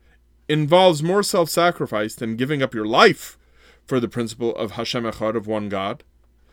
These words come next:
This point over here is now the conclusion of this section. Because, but the Baal Tanya is saying that it is karov me'od, it is very accessible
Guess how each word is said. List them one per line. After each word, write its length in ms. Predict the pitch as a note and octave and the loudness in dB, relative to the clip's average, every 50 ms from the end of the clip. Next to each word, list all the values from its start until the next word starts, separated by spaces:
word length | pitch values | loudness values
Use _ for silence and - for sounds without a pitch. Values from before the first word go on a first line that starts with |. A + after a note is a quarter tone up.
| _ _ _ _ _ - | _ _ _ _ _ -20
This 880 | - A#2 A#2 A#2+ A#2 A2+ C#3 C#3+ F3+ A#3 B3+ - - - - - - _ _ _ - | -20 -18 -16 -16 -16 -12 0 6 6 8 8 6 4 -2 -4 -6 -10 _ _ _ -14
point 460 | - - F#3 F#3 D#3 C3 - - - - | -6 -4 -2 0 0 -2 -2 -6 -12 -6
over 220 | - B2+ C#3 C#3+ C#3 | -4 -2 -2 0 -2
here 400 | B2 - D3 C3+ A2 F#2+ F2+ - _ _ _ _ _ _ _ _ _ | -2 0 0 0 0 -2 -4 -8 _ _ _ _ _ _ _ _ _
is 260 | - - C#3+ D3 C3 C3+ | -4 0 0 0 0 2
now 200 | D3 D3 C#3+ C#3+ | 2 2 2 2
the 120 | C#3 C#3+ | 0 -2
conclusion 680 | - - C3 B2 - - F3 F3+ E3+ C#3 B2+ A#2 A#2 A#2 | -4 -6 -10 -8 -6 -4 -2 -2 -2 -2 -2 -4 -4 -4
of 320 | - - B2 B2+ A#2+ A2+ | -4 -2 -2 -2 -2 -2
this 180 | A2 C3 A#2+ - | -2 -2 -2 -2
section. 560 | - - - - A#2+ G#2 - - - F2 E2+ - _ _ _ _ _ _ _ _ _ _ _ _ _ _ _ _ _ - - - - - - - | -4 -8 -4 -2 -2 -2 -2 -6 -14 -14 -16 -18 _ _ _ _ _ _ _ _ _ _ _ _ _ _ _ _ _ -20 -20 -20 -20 -20 -14 -6
Because, 380 | - C#3+ C3 C#3+ C#3+ C3+ A#2+ A#2+ | -4 -2 2 4 4 4 2 0
but 200 | - - C3 B2 | -6 -8 -6 -4
the 80 | C3 B2+ | -2 2
Baal 200 | A#2+ C#3+ C#3+ C3+ | 4 4 4 4
Tanya 340 | - E3 F3 F3 E3+ D3+ | 4 2 2 4 4 2
is 60 | C3 - | 0 0
saying 540 | - - D3+ D3 C#3+ A#2 G2+ F#2+ G2 G2+ - _ _ _ _ - - _ - | 0 2 2 4 4 2 -2 -4 -8 -12 -16 _ _ _ _ -20 -14 _ 2
that 200 | C#3 D3 D3 A#2+ | 4 4 4 6
it 160 | E3 G3 F#3 | 4 2 4
is 160 | G#3+ G#3 - | 2 0 -2
karov 460 | - - - - A3 B3 B3+ A#3+ A#3+ | -4 -4 2 4 6 10 10 10 8
me'od, 560 | G#3+ A3+ A#3 G3+ - F3+ A3 A3 G3 E3+ C3+ - | 8 4 2 4 4 8 8 8 8 8 6 2
it 160 | - D3 E3+ | 0 2 2
is 140 | F3 D#3+ D3 | 2 2 4
very 320 | E3 G3 G#3+ A#3 B3 A#3 | 4 6 6 6 4 2
accessible 720 | G#3+ - - - G3+ G3 F3+ - E3+ C#3+ B2+ G2 E2 - | -2 -2 0 0 0 0 0 -4 -6 -4 -4 -4 -4 -6